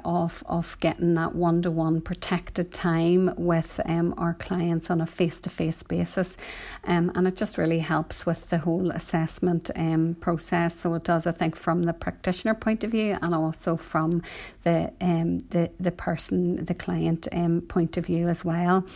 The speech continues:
Um, our nurse-led clinics could not happen without the, the hard work, um, behind the scenes from our admin support,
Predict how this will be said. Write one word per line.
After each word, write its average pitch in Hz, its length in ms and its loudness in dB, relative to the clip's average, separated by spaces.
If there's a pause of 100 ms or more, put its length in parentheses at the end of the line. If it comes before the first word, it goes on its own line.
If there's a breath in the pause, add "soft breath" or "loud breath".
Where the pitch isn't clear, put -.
(420 loud breath)
Um, 170 380 4
our 175 180 6
nurse-led 175 480 2
clinics 170 380 0
could - 320 0
not 170 240 0
happen 170 380 0
without 160 320 0 (100)
the, 175 360 0
the 190 140 -2
hard 165 400 0
work, 165 400 -2
um, 165 240 0
behind 160 360 0
the 170 60 -2
scenes 165 400 0
from 170 220 0
our 165 120 0
admin 165 500 0
support, 170 560 -2